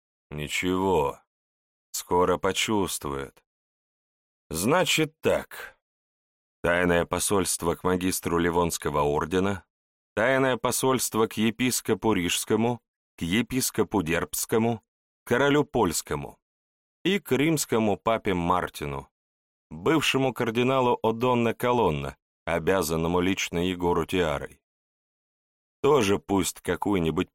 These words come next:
пакость придумает, типа Витовт-то, мол, князь, не настоящий?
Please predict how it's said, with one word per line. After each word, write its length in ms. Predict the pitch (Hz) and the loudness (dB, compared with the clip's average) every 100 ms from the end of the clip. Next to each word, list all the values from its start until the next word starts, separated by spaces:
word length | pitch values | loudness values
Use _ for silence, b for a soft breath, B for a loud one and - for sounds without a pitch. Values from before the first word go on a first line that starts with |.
| - | -4
пакость 420 | 98 - 73 - | -2 -4 -8 -10
придумает, 760 | - 90 95 87 67 67 65 - _ | -8 -4 -2 -2 -4 -8 -12 -20 _
типа 480 | - 98 78 76 65 _ _ _ _ _ _ _ _ 71 | -4 -4 -2 -4 -4 _ _ _ _ _ _ _ _ -8
Витовт-то, 1080 | 76 95 151 127 - 90 82 - _ 92 | -4 -2 0 -2 -2 -2 -2 -6 _ -2
мол, 440 | 90 90 76 67 - _ _ _ _ | 0 0 -2 -4 -10 _ _ _ _
князь, 680 | - 113 135 95 - - - _ _ _ | -2 0 2 0 -2 -6 -8 _ _ _
не 240 | 78 85 120 | -8 -2 0
настоящий? 1200 | 120 110 - 113 107 110 175 180 - 135 82 71 | 2 0 0 0 0 2 2 0 0 2 0 -2